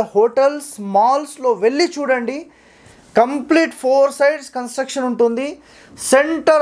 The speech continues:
of the building కంప్లీట్గా మీకు ఓపెన్ ఉండడం అనేది జరుగుతుంది. So కంప్లీట్ వెంటిలేషన్ సెంటర్లో పడడము, ఆకాశతత్వం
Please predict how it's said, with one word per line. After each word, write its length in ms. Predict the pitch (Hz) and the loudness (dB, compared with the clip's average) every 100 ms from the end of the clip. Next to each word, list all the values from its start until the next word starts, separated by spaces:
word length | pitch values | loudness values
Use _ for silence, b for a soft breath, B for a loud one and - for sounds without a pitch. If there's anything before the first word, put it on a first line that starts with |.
| 285 | 2
of 100 | 285 226 | -2 -2
the 80 | 262 214 | -2 2
building 300 | 254 294 233 117 - - _ _ _ 226 | 4 4 0 -4 -16 -20 _ _ _ 0
కంప్లీట్గా 460 | 269 311 349 320 302 | 2 2 2 4 0
మీకు 140 | 262 226 | 0 0
ఓపెన్ 240 | 262 277 | 2 2
ఉండడం 240 | 254 233 226 | 2 0 0
అనేది 180 | 220 175 | -2 -4
జరుగుతుంది. 440 | 143 135 - 107 113 - B - - | -6 -10 -14 -18 -20 -20 B -2 4
So 80 | 262 262 | 4 4
కంప్లీట్ 500 | 247 285 269 330 330 233 233 | 2 2 2 4 4 2 0
వెంటిలేషన్ 600 | 240 277 277 262 294 294 262 | 2 2 2 2 0 2 0
సెంటర్లో 460 | 233 226 262 254 247 | 2 2 2 2 2
పడడము, 440 | 220 226 240 240 277 - B B B - 170 | 2 2 0 -2 -4 -8 B B B 2 4
ఆకాశతత్వం 800 | 214 254 294 320 320 277 277 277 | 4 2 0 0 0 0 0 -2